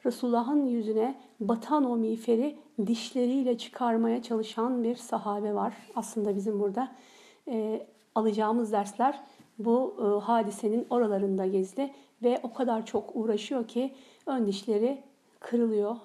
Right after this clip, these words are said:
ön dişleri yerinden sökülüyor. Neden? Resulullah'ın, e, o çektiği acıyı dindirebilmek için kendi canını ortaya koyduğundan.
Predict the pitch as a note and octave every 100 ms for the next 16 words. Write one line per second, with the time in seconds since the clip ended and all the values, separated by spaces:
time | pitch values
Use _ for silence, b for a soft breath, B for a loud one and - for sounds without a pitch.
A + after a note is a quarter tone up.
0 | - B3 G#3+ G#3 - A#3 A3 G3+ G3+ G#3
1 | A3+ D4 C#4+ - B3+ - A3 G#3+ B3 B3
2 | G#3+ G3+ A3+ C4+ B B B A3+ A3+ A#3
3 | G#3 G#3 G3+ A3 C4+ C4+ B B B C4
4 | G#3+ A#3 B3+ B3+ A#3 - A#3 A#3 G3+ G#3+
5 | G#3+ A#3 B B G3+ G#3 A3 A3 G#3+ G#3
6 | G#3 A3+ - - A#3 C4 - - - A#3
7 | G#3 G#3+ A#3 B B A#3+ B3 G#3+ G3+ G#3
8 | - A#3 A3+ A3+ G3+ B3+ - A#3 G3 G#3
9 | G3 G3+